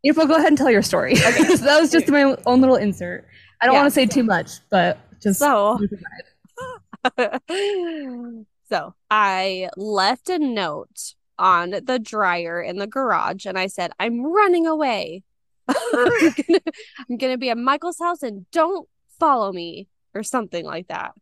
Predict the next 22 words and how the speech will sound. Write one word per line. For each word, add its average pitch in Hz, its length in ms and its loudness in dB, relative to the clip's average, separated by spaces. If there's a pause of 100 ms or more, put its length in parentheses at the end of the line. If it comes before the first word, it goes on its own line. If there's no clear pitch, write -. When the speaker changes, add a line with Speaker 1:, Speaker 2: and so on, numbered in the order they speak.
(540)
Speaker 2:
And 220 160 -2
I 220 160 4
Speaker 1:
Hmm. 196 60 -4
Speaker 2:
was 208 180 -8
just 214 220 -12
like, 190 300 -4
"I 311 180 0
just 311 240 -6
don't 226 260 -8
feel 202 580 -6
loved," 254 580 -2
or 190 140 -8
whatever 214 600 -4 (500)
Speaker 1:
Mm-hmm. 202 40 -6
Speaker 2:
dramatic 190 640 2
eighth 175 280 -8 (380)
grade 180 440 -8
situation 180 920 -8
my 185 160 -8
brain 180 240 -8
was 185 160 -10
in. 196 180 -8